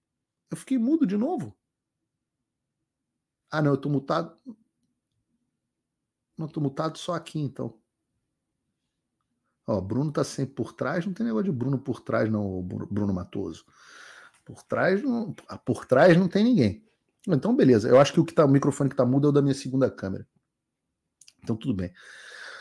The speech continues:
Mas a gente tá, tá, tá tendo essas dificuldades técnicas hoje por conta da Vivo, né? Sempre, eu falei pro Bruno, tem que botar uma Starlink do Elon Musk, que a Starlink não falha.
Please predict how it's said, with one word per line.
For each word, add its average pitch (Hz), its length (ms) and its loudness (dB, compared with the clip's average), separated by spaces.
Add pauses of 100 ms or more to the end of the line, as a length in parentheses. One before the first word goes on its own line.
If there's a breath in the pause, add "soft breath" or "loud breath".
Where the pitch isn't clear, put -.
(440 loud breath)
Mas 170 220 6
a 185 40 8
gente 185 160 4
tá, 196 140 8
tá, - 400 -4
tá 165 180 4
tendo 175 180 6
essas 165 200 6
dificuldades 151 640 4
técnicas 135 500 2
hoje 147 160 2
por - 240 -8
conta 143 240 -2
da 147 100 4
Vivo, 117 360 2
né? 107 200 0
Sempre, 120 380 -4
eu 113 80 2
falei 120 260 4
pro 165 160 -2
Bruno, 131 300 2
tem 107 180 -10
que - 60 -16
botar 131 280 -4
uma 147 140 -4
Starlink 131 600 -6
do 123 140 -2
Elon 123 120 0
Musk, 123 320 -4
que 147 80 -8
a - 20 -4
Starlink 135 500 -6
não 151 140 -2
falha. 110 440 -2